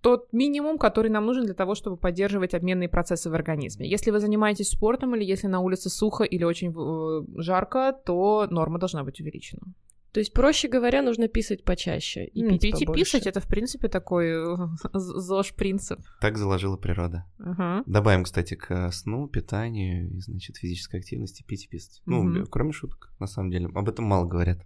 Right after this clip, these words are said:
Speaker 3: мне кажется.
Speaker 2: Еще момент. Насколько для мочевыводящей системы опасны инфекции наших соседей, <laughs> половых органов? Собственно, э, как часто можно говорить о взаимосвязи, когда у тебя, например, есть, э,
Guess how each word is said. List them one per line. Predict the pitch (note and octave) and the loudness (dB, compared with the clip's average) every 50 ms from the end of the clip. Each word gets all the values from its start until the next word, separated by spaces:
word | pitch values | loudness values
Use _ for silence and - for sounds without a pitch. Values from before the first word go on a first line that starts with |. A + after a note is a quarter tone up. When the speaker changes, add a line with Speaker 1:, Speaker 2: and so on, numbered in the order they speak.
| - | -8
Speaker 3:
мне | - F#2 | -8 -8
кажется. | - - F#2 - - - - - _ _ _ _ _ _ - | -6 -8 -8 -10 -12 -16 -20 -20 _ _ _ _ _ _ -2
Speaker 2:
Еще | G#3+ C4+ D4 D4 - G4+ D4 | 0 2 4 4 6 6 6
момент. | - F#3 F3 E3 D#3+ - F3+ - - - | 6 4 2 2 0 -2 -4 -8 -10 -6
Насколько | - G#3+ G3+ G#3 G#3 - - - D4 E4+ F#4 - - C#4+ A3 | -4 0 0 0 0 -2 -2 0 2 0 2 2 0 0 0
для | F#3 G3 G3 G#3 A3 A3+ A3 G#3 G3+ G3 | 0 0 0 2 2 4 4 2 2 0
мочевыводящей | F#3+ G3 G#3 G#3+ G#3+ - - F#3 F3 F3 F3 F#3 F#3 F3+ F#3+ F#3+ F#3 F#3 - G3 | 0 -2 -2 -2 -4 -6 -10 -12 -14 -8 -4 -4 -2 -2 -2 -2 -2 -4 -6 -8
системы | F3 - G3 F#3 - - - - G3+ B3 D#4+ E4+ D4+ G#3+ D#3+ D3 D3+ E3+ - _ | -10 -10 -10 -12 -12 -12 -8 -4 0 2 2 2 2 2 0 -4 -6 -10 -14 _
опасны | - E3 D#3+ - - F#3 F#3 A3 C4 C4 B3+ - - F#3+ F3 D#3+ D3+ - E3+ - | -12 -12 -12 -8 -4 -2 0 2 2 0 0 -2 -4 -4 -4 -4 -6 -8 -10 -10
инфекции | - F3 F3 - - G#3 A#3 - - - - - F3+ E3+ E3+ E3 | -12 -12 -10 -2 0 2 2 2 0 -4 -8 -6 -6 -6 -6 -6
наших | D#3+ E3 F3+ G3+ A3 - - - F3 - - _ _ _ | -6 -4 -4 -4 -4 -4 -4 -6 -6 -8 -10 _ _ _
соседей, | - - - A3 F#3+ G3 - B3+ C4 A#3 F#3 D#3 D#3+ D#3 | -20 -4 0 0 0 0 0 2 2 2 2 2 0 2
<laughs> | D#3 - G3+ G3+ F#3+ G3 | 4 6 6 6 4 2
половых | A3 B3+ A3+ - - | 0 -2 2 4 6
органов? | A3 A3 A#3 - D#3+ E3 D#3 C#3+ E3+ - - - A#3+ - - - - C4 A3+ - - | 6 6 4 2 0 0 -2 -2 -4 -6 -8 -14 -18 -18 -18 -18 -18 -18 -18 -18 -10
Собственно, | - - G#3+ G#3 G#3 - - - F#3 F#3+ F3+ | -2 0 2 2 0 -2 -6 -4 -4 -2 -2
э, | F3+ F3+ - - - - G3+ F#3+ F#3 F#3 F#3 F#3 F3 F3+ | -2 -4 -4 -6 -4 -4 -4 -2 -2 -2 -2 -2 -4 -4
как | F3+ - A#3+ B3 - | -2 -2 -2 -2 0
часто | - B3+ B3 - | -2 -4 -2 -2
можно | G3+ G3 G3 F#3 F3+ F3 | -4 -4 -4 -6 -6 -6
говорить | F#3 F#3 G3 A3 C#4+ D4 - - | -6 -4 -4 -4 -4 -4 -4 -4
о | G3 | -4
взаимосвязи, | F#3 F3+ F#3+ F3+ F#3 F#3 F#3 - G#3 G3+ F3 D#3+ G3+ | -4 -4 -6 -6 -6 -6 -6 -4 -2 -2 -2 -2 -4
когда | - - D#3 D#3 E3+ | -8 -12 -8 -6 -6
у | E3 | -6
тебя, | D#3+ - - D#3+ | -6 -6 -8 -8
например, | D#3+ D#3+ - - E3 D#3+ | -8 -8 -10 -10 -10 -10
есть, | D3 D#3 E3+ E3 - - - - | -10 -12 -12 -12 -12 -14 -14 -12
э, | E3+ E3 E3 E3+ - - E2 E2+ E2+ E2+ F2 E3 D#3+ E3 | -12 -10 -10 -10 -10 -10 -10 -10 -10 -10 -10 -10 -12 -12